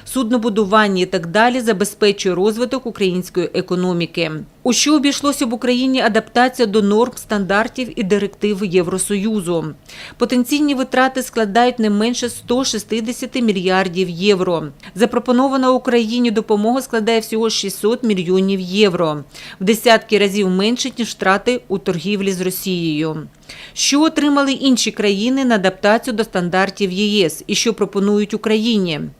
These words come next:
Польща — вісімдесят три мільярда євро, Угорщина — п'ятдесят один мільярд євро, Чехія —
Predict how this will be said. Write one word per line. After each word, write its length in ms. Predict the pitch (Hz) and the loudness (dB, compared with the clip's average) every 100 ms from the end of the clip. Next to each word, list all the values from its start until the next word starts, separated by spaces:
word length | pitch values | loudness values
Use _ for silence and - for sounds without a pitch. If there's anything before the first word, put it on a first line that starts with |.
| - - - - | -20 -20 -16 -2
Польща — 540 | 254 277 - 302 285 - - - | 2 2 2 2 0 -4 -20 -6
вісімдесят 640 | 202 247 233 220 220 208 | -2 0 0 -2 0 -2
три 160 | 196 247 | 0 2
мільярда 580 | 240 196 190 190 180 185 | 2 4 4 2 2 -2
євро, 540 | 170 185 170 160 143 143 - | 2 2 2 0 -4 -8 0
Угорщина — 720 | 202 220 254 - 269 269 277 285 - - | 2 2 0 0 0 0 -2 -6 -14 -6
п'ятдесят 480 | 202 214 226 233 | -4 0 0 2
один 300 | 214 196 220 | 0 2 2
мільярд 440 | 185 185 175 170 156 | 2 2 2 0 -2
євро, 560 | 185 165 180 156 170 156 143 - - | -4 2 2 2 -2 -2 -8 -18 -10
Чехія — 580 | - 240 254 254 285 285 | -2 2 2 2 0 0